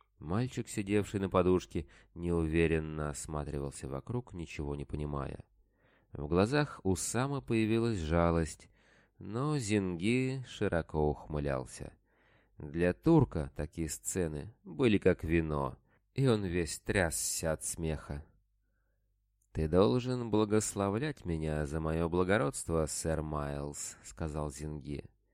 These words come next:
«и восхвалять мое царское великодушие. Когда я разорву тебя завтра четырьмя дикими конями,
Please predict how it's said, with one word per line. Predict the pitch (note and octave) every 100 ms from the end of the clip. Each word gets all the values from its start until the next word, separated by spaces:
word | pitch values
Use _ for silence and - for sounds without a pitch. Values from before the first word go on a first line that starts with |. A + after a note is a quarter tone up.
| _ _ _ -
«и | D#2
восхвалять | E2 F#2+ - G2 G#2 C3 -
мое | - C3
царское | B2+ - G#2+ A2+ - B2 B2
великодушие. | A#2 A#2+ A#2+ B2+ G2 F2 D#2+ - D#2 D#2 C#2 C#2 - _ _ _ _ _ _ _ _
Когда | C#3 A#2+ G2+ F#2+
я | F2+ E2 D#2 _ _
разорву | F2+ G2 F2+ G#2 C3 C#3
тебя | G2 E2+ E2
завтра | E2 E2+ E2 D#2+ E2
четырьмя | - F2+ E2 E2 E2
дикими | D2 E2+ E2+ E2
конями, | F#2 G#2+ C#3+ E3 E3 D3+